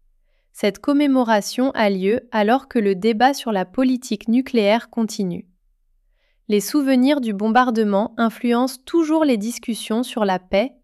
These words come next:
et la sécurité au Japon. À New York,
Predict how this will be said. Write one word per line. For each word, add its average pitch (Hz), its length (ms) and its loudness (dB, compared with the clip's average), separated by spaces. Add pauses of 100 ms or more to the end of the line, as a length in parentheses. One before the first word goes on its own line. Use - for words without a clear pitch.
(120)
et 214 80 0
la 185 140 -2
sécurité 240 680 -2
au 226 120 2
Japon. 185 400 -8 (1300)
À 202 140 0
New 240 160 2
York, 233 520 0